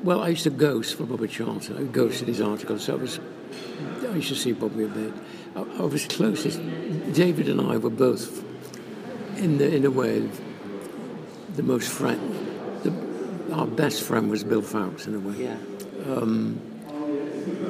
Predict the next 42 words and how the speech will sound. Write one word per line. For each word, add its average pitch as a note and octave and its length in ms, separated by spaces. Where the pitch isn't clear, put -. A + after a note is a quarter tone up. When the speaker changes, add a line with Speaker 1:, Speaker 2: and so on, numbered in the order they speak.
Speaker 1:
and C3+ 140
I C3+ 180
also D3+ 260
used B2 280
to - 60
see - 260
occasionally G#2 880
a G#2+ 40
bit G#2 440
later A#2+ 360
a - 20
fullback C3 480
called A#2+ 220
Tommy A2 280
Heron. G2 340
I - 60
used B2 140
to B2+ 40
Speaker 2:
Yeah. B2 80
Speaker 1:
see B2 200
him A2 140
a - 20
bit G#2+ 180
outside - 460
from. - 220
Um, A#2 300
but D4 140
then G2 140
you - 100
did - 180
see - 220
them A2 200
a A#2 40
lot. - 180
I D3+ 40
mean, D3 500
you F#3 80
saw - 180
them A3 160
quite G#2 220
a G#2 60
lot. - 460